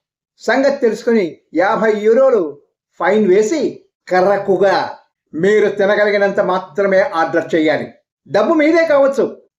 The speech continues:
వనరులు సమాజానివి, ప్రపంచంలో ఆకలితో అలమటించే వాళ్ళు ఎందరో ఉన్నారు, ఆహారం వృధా చేసే అధికారం మీకు లేదు." పర్యాటకులు తలదించుకున్నారు.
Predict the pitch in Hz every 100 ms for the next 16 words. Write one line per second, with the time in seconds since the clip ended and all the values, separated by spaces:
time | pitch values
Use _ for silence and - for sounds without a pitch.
0 | - 143 185 208 202 175 190 196 208 196
1 | 165 110 - _ _ - 175 196 190 208
2 | 190 202 220 180 190 196 180 190 208 185
3 | 185 180 196 185 190 175 175 208 269 -
4 | 160 165 165 170 170 160 151 143 120 -
5 | _ _ _ _ - 135 156 156 160 160
6 | 160 151 165 165 170 170 170 170 170 151
7 | 160 170 156 156 156 160 143 147 143 147
8 | 139 147 131 104 - _ _ _ _ 127
9 | 135 135 135 127 127 - 139 143 147 135
10 | 131 117 101